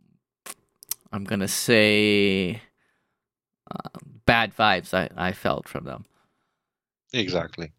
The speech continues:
Speaker 1: Okay, spec-, special effects, again, there wasn't really much to say about it, so I'm gonna give it a seven out of ten. Well, I wonder if I should revise that, 'cause, um,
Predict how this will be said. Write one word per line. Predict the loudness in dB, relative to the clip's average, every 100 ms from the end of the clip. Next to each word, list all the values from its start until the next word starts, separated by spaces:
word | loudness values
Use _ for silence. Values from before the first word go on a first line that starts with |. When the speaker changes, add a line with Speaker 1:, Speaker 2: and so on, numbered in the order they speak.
| _ -12
Speaker 1:
Okay, | -8 -4 -4
spec-, | 2 2 2 -2
special | -2 2 2 2 -2
effects, | 4 4 2 -2
again, | 2 2 2
there | 2
wasn't | 2 2 2
really | 2 2
much | 0 -2
to | -4
say | 2 2
about | 4 2 0
it, | -2
so | -4 -2
I'm | 0
gonna | -2 -4
give | -4 -4 -2
it | -4
a | -4 -6 -10 _ _ _ _ _
seven | -2 2 2 4
out | 2
of | 2
ten. | 2 0 0 -12 _ _ _ _ _ _ _ _ _ _ _ _ _ 4
Well, | 6 6 4 0 _ _
I | -2
wonder | 0
if | 2
I | 2
should | 2 0
revise | 2 6 6 4 2
that, | 0 0 -10 -10
'cause, | 0 2 0 -4 0
um, | 4 4 4 2 -2 -4 -8 -10 -14